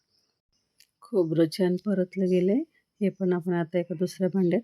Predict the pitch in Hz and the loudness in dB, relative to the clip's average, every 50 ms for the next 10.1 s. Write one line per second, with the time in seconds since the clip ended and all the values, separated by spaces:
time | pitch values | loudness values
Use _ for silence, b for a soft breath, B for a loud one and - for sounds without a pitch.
0 | _ _ - 208 180 180 180 170 156 156 151 143 143 139 143 147 143 156 170 208 | _ _ -4 -4 -2 0 0 0 0 0 0 2 2 0 0 0 0 0 -2 -2
1 | 247 269 _ b b b b b b b b b b b _ _ _ _ _ _ | -4 -6 _ b b b b b b b b b b b _ _ _ _ _ _
2 | _ _ _ _ _ _ _ _ _ _ _ _ _ _ _ - - - 196 202 | _ _ _ _ _ _ _ _ _ _ _ _ _ _ _ -14 -6 -2 0 2
3 | 196 202 196 190 - - - 202 202 - 208 202 196 190 196 208 196 196 190 180 | 4 4 4 4 2 -2 -4 -2 0 2 4 6 6 6 6 6 4 4 2 2
4 | 185 185 170 165 156 170 160 165 165 165 160 - - 208 262 269 b b b b | 2 2 0 0 0 0 2 4 4 2 0 0 0 -2 -2 -2 b b b b
5 | b _ - 170 170 156 208 196 208 220 208 202 - - - 233 233 226 247 233 | b _ -8 -4 0 0 0 0 2 0 -2 -2 -4 -6 -2 -2 2 4 4 2
6 | 226 - - 190 180 165 165 160 - 185 196 196 - - 208 - 190 160 - - | 2 0 0 0 2 2 0 -2 -4 -10 -10 -8 -6 -4 -4 -2 -2 -4 -4 -6
7 | 190 - _ - 190 185 - _ - 170 170 156 151 151 151 143 - - 180 160 | -6 -6 _ -6 -8 -8 -8 _ -4 -2 0 0 0 0 0 -2 -4 -8 -14 -14
8 | b b b b b b _ - 185 175 180 185 185 - - 233 226 - 220 202 | b b b b b b _ -4 0 2 0 0 0 -2 -2 -2 -2 0 -2 -4
9 | - 208 190 - 170 170 160 - - 170 175 185 175 180 180 170 160 160 - 190 | -4 -4 -2 -2 0 -2 -2 -2 -2 -2 0 0 0 2 2 2 2 0 0 -2
10 | 214 | -4